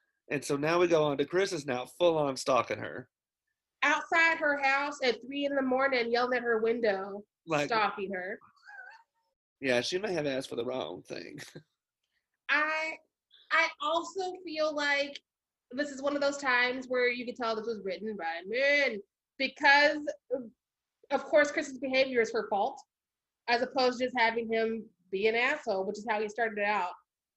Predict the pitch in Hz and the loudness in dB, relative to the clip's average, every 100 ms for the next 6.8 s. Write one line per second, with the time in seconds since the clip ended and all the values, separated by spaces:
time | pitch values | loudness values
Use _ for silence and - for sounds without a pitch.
0 | - 240 240 240 254 247 247 262 - 269 | 2 4 4 2 2 0 2 2 4 0
1 | 262 240 262 302 233 214 202 208 208 _ | 2 2 2 2 0 2 2 0 -2 _
2 | _ - 226 233 240 226 226 220 226 202 | _ 0 2 2 0 0 -2 0 2 2
3 | 214 208 202 190 190 196 202 190 190 - | 0 -4 -2 -2 -4 -4 -4 -4 -4 -10
4 | - 196 180 - 165 175 202 _ _ _ | -12 -10 -10 -10 -14 -16 -20 _ _ _
5 | _ _ _ _ - 143 151 151 147 143 | _ _ _ _ -2 0 2 0 0 -4
6 | 135 123 95 - - - - | -4 -4 -6 -8 -8 -6 -8